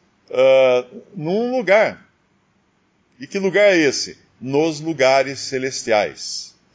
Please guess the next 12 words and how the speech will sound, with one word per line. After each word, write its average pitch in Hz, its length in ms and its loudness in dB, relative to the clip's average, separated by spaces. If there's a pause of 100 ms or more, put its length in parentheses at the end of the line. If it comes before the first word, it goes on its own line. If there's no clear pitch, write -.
(240)
Se - 200 0
alguém 208 600 0 (560)
dirige 180 600 0
a 156 80 4
sua 156 400 2
batalha, 120 840 0 (840)
a 117 140 -2
sua, 127 800 2
as 113 60 -4
suas - 320 -2
forças 143 640 0
batalhando 120 840 0